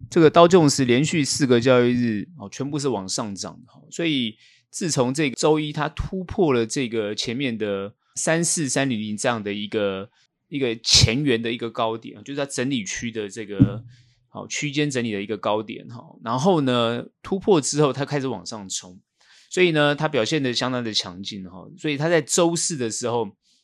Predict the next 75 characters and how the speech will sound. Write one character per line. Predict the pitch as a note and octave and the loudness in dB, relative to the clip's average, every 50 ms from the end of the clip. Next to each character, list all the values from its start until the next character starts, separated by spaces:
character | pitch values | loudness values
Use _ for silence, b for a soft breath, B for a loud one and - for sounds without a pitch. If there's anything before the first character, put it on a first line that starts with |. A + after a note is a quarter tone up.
| _ | _
哦， | - A#2 A2 | -10 -8 -8
最 | A2 - - D3 C#3 | -4 0 0 2 4
高 | A#2+ B2+ B2+ B2+ B2+ C3 - _ _ _ | 6 6 6 6 4 2 -2 _ _ _
它 | - | -8
碰 | C3+ - D#3+ C#3 B2+ | -6 -4 -4 0 4
到 | C#3 C3 | 4 4
了 | A#2+ A2+ G#2+ | 4 4 2
这 | A#2 | -2
个 | A#2 A2 | -4 -4
三 | G2+ - - C3+ C3+ C3+ C3+ | -4 -2 0 0 0 0 -2
五 | B2+ G#2 F#2 F#2 - _ _ _ | -4 -6 -8 -10 -14 _ _ _
三 | - - - A#2 A2+ A#2 A2+ G2+ | -12 -8 -6 -4 -4 -4 -6 -8
五 | F#2 | -10
零 | F2 F2+ - - - | -12 -14 -18 -18 -20
哈， | - - - - _ b b b b b b b b b - | -20 -20 -20 -20 _ b b b b b b b b b -6
那 | C3+ C3 A#2+ A#2 A2 | -2 -2 -2 -2 -2
涨 | - - G#2 G2+ G2+ | -4 -4 -6 -6 -6
幅 | G2+ A2 | -6 -6
相 | A2+ C3 A#2+ | -4 -4 -2
当 | A#2+ A#2+ A2 | -2 -2 -4
的 | G2 | -4
强， | F#2 - - - - F#2+ F2 F#2 F#2 - | -4 -2 0 0 -2 -4 -8 -12 -16 -12
等 | - G#2+ | -8 -6
于 | A2 B2+ | -4 -2
说 | C3 D3+ D3+ D3 | 0 0 0 0
呢， | C#3+ C#3+ C#3+ C#3 C#3 C#3+ _ _ _ | 0 0 -2 -4 -4 -6 _ _ _
是 | - - D#3+ | -10 -8 -6
一 | D3 | -4
个 | C3+ C3+ | -2 -2
很 | A#2+ A2 G2+ | -2 -4 -4
连 | G2 A2 A2+ B2 | -4 -2 -2 -2
涨 | C3+ C3 - G2+ F2+ F2 | -4 -4 -8 -10 -10 -10
的 | F#2 | -10
一 | F#2 | -10
个 | G#2+ | -8
强 | G2+ - - - F#2+ E2+ E2+ F#2 | -6 -6 -6 -6 -6 -10 -12 -8
势。 | - - - - F#2+ F2 - _ _ _ _ _ _ _ | -8 -6 -6 -6 -8 -12 -14 _ _ _ _ _ _ _
但 | - A#3+ G#3+ | 0 2 2
是 | G3+ A3 G#3+ | 2 2 4
呢， | F#3+ E3+ D#3+ D#3 D3+ D#3 D#3 - - - _ _ _ | 6 6 6 6 4 2 0 -6 -14 -20 _ _ _
呃， | - A2+ B2 B2 | -2 0 0 4
大 | - F#3 E3+ | 6 8 8
家 | F3 F3 | 8 8
反 | - A#2+ G#2+ A2 | 4 2 4 4
观 | C#3+ D3+ D#3+ D3+ | 4 4 4 4
这 | D3 D#3 | 2 0
个 | C3+ C3+ B2 A#2 A#2 A2+ A2 G#2 A2 - - _ _ _ _ | 2 4 4 4 4 4 2 0 -2 -8 -20 _ _ _ _
费 | - - D#3+ C#3 C3 | -2 0 0 0 2
半 | - D#3 D3 B2+ A#2 A2 | 2 2 2 4 2 0
啊， | G#2 G#2 G#2 | -2 -2 -4
跟 | G#2 - C3+ B2+ B2+ | -4 -4 -4 -4 -4
这 | - C3+ A#2+ | -4 -4 -4
个 | A2 A2 G#2+ | -4 -4 -4
纳 | A2 A2+ A2 A2+ | -4 -2 -4 -4
斯 | - - | -4 -6
达 | - G2 F#2+ | -8 -8 -8
就 | F#2+ A2+ | -8 -12
不 | - - F2+ F#2+ | -14 -14 -12 -10
是 | - - G#2 | -8 -8 -8
这 | E2+ - G2+ | -8 -8 -8
样 | F#2 F2+ E2+ E2+ | -8 -10 -12 -16
子 | E2 F2+ | -20 -20
哦， | F2 F#2+ | -20 -10
费 | - D3+ C3 B2 | -6 -4 -4 -2
半 | B2+ A#2+ A2+ | -2 -4 -6
是 | A#2 | -8
一 | A#2+ | -8
个 | A2+ G#2 | -8 -8
跳 | - - - - C#3+ A2 G2 | -4 2 4 4 4 4 2
跌 | - - F2+ F2+ F#2+ | -2 -10 -10 -10 -8
的 | F#2+ | -8
一 | G2 G2+ | -8 -8
个 | F#2+ G2+ | -8 -8
情 | F#2 - - - F#2 E2+ | -4 -4 -4 -4 -6 -12
况， | F#2 - B2 G#2 F2+ | -12 -8 -8 -8 -8